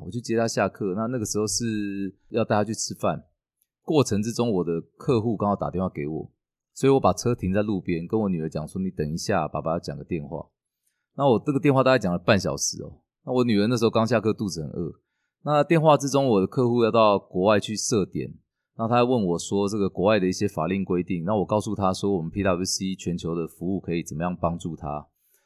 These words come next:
那最后我们就达成一个共识，大概要怎么做的方向，然后客户把电话挂了，我就转头回去跟我女儿说：“啊，对不起，让你等那么久，你会不会肚子很饿？”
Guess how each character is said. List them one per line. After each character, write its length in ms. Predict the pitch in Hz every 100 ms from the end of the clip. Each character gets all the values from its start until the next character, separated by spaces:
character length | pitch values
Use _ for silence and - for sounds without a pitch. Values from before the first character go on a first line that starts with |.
| _ _
那 120 | 117
最 180 | 113 117
后 320 | 117 113 101 95 -
我 60 |
们 100 | 98
就 80 | 120
达 140 | 104 101
成 140 | 95
一 40 |
个 100 | 92
共 240 | 92 104 92
识， 360 | - 95 87
大 180 | 78 104
概 160 | 104 101
要 120 | 98
怎 140 | -
么 80 | 76
做 220 | - 104
的 80 | 82
方 260 | - 87 87
向， 320 | - 82 67 _ _ _
然 120 | 82
后 140 | 92 98
客 180 | -
户 80 | 107
把 120 | 82
电 120 | 76 95
话 100 | 92
挂 280 | 110 87
了， 140 | 76 65 _ _ _ _ -
我 100 | 87
就 300 | 113 110 107
转 240 | - 87
头 200 | 87 90
回 80 | 92
去 140 | 101
跟 140 | 104 101
我 80 |
女 160 | 95 80
儿 100 | 78
说 300 | - 90 85
：“啊， 80 | 90
对 120 | -
不 80 | 101
起， 220 | 107 -
让 220 | 85 104 95
你 40 |
等 120 | 82
那 60 | 85
么 80 | 98
久， 220 | - 71
你 60 | 76
会 60 |
不 80 | 95
会 80 | 90
肚 120 | 95
子 160 | 80 71
很 80 |
饿？” 240 | - 82